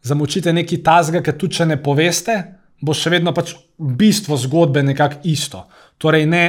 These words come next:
ne zdaj izpuščati, recimo, ne, da vi rečete, "Ja, sem zaslužil sto tisoč evrov na internetu," pa poveste to zgodbo,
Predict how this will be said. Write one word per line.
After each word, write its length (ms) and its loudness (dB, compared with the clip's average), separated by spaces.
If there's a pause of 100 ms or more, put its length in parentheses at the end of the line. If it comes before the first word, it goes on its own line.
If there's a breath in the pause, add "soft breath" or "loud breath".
ne 220 0
zdaj 260 2
izpuščati, 760 -2
recimo, 360 2 (400 loud breath)
ne, 120 2
da 80 2
vi 160 2
rečete, 380 0
"Ja, 160 4
sem 180 -2
zaslužil 360 -2
sto 180 -6
tisoč 260 -6
evrov 220 -2
na 80 0
internetu," 520 -2
pa 80 -2
poveste 320 -4
to 160 -6
zgodbo, 580 0